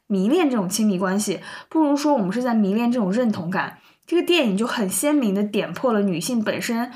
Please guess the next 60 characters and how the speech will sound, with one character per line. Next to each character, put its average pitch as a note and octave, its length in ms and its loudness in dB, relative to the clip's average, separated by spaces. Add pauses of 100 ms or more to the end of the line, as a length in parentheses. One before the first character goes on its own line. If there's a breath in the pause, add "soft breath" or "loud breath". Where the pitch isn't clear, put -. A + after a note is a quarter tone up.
(140 loud breath)
所 F3 160 -4
具 G#3 140 -6
有 G#3 120 0
的 E3 80 -2
这 A3+ 120 -2
种 F3+ 160 -2
脆 C4 240 0
弱 F#3+ 200 0
感， - 220 -4 (120)
所 E4 200 0
以 E4+ 80 4
能 G#3+ 180 0
让 B3+ 260 2
我 E3 100 -2
在 A#3+ 160 -4
这 C4+ 100 -2
部 A#3 80 -2
电 B3+ 160 -2
影 F#3 100 -2
中 G#3 160 0
看 C4 220 -4
到 A#3+ 140 0
自 A#3+ 200 -4
己 - 300 -6 (180 loud breath)
关 B3 220 0
于 B3+ 60 -2
脆 C#4+ 240 0
弱 G3+ 160 2
的 F#3 100 -2
那 G3+ 100 0
一 F#3+ 120 0
面， G#3 300 0 (180 loud breath)
也 F#3 160 0
能 F#3 160 0
看 D#4 180 0
到 D4 80 2
一 B3+ 80 0
些 C#4 120 0
女 C4 200 0
性 B3 220 0
朋 G3 180 -2
友 F#3+ 80 0
的 G3 80 0
影 F#3+ 240 -2
子。 - 360 -4 (540 loud breath)
另 F4+ 160 2
外， F4+ 160 4
这 D#4 100 2
个 D4 100 2
男 G#3 260 0
主 A3+ 160 -2
角 F3+ 280 -2
不 G3+ 180 -4
论 A#3+ 200 2
是 A#3 140 -2
从 G#3 220 0
身 C4 260 -2
材、 F#3 260 -2
身 A#3+ 260 0
形， F#3 300 -2